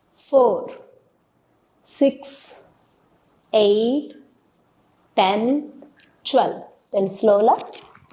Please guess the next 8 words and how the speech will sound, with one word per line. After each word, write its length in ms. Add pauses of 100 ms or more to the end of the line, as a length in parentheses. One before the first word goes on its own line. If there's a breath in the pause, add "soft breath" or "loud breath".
(140)
ఇలా 140 (240)
డౌన్ 260
చేసేసి, 400 (1120 loud breath)
breathe 300
in, 380 (240)
up, 140 (1900 loud breath)
breathe 340
out, 280